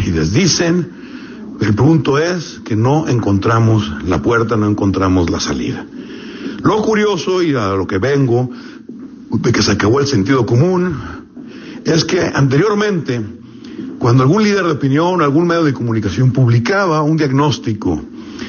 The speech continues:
sobre un problema que se estaba desarrollando, que estaban haciendo o que ya estaba arraigado, en automático las autoridades lo atendían. Sin embargo, en estos tiempos que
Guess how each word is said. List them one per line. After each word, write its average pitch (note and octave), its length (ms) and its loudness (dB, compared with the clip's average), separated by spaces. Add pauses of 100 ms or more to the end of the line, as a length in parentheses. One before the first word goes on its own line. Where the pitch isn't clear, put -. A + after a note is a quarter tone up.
sobre C3 240 4
un G3 80 2
problema C3+ 720 0 (840)
que - 160 2
se A#2 80 4
estaba F#3 320 0
desarrollando, C#3 920 0 (260)
que - 60 -12
estaban D#3+ 300 0
haciendo G#3 480 2
o A#2+ 60 -2
que G2+ 120 -4
ya B2+ 100 0
estaba E3 260 0
arraigado, E3+ 580 0 (640)
en A2+ 80 0
automático D3+ 640 2
las B2+ 140 0
autoridades A#2+ 500 0
lo D3 80 0
atendían. D#3+ 440 0 (1200)
Sin A#3 220 2
embargo, A#3+ 300 2
en A3 60 0
estos G#3 200 -2
tiempos B2 500 -2 (600)
que G#2+ 160 2